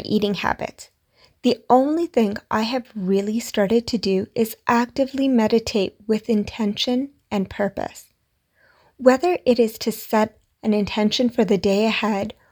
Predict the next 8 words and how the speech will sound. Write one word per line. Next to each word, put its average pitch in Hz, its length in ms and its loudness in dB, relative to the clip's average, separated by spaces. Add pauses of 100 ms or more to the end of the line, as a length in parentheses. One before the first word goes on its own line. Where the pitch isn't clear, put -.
(300)
or 330 140 4
to 302 140 -6
cope 294 400 2
with 233 300 0
difficult 233 540 2
news, 240 520 0 (580)
or 226 140 2
sometimes 262 720 0